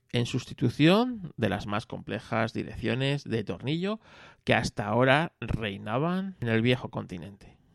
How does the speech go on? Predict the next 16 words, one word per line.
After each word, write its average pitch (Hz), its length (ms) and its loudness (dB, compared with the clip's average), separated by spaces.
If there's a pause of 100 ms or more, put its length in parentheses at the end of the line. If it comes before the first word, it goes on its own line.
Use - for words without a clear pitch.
(560)
Ford 185 280 6 (360)
preparó 127 680 6 (1900)
seis 160 300 4
motores 113 640 -2
para 139 600 0 (300)
propulsar 127 840 2 (960)
esta 151 380 4
primera 98 480 -2
versión 104 840 -6 (160)
del 110 300 -6
Ford 101 340 0 (320)
Escort. - 440 -4 (1120)
Los 151 180 8
llamó 196 460 2 (160)
motor 104 560 2
Kent. 107 380 -2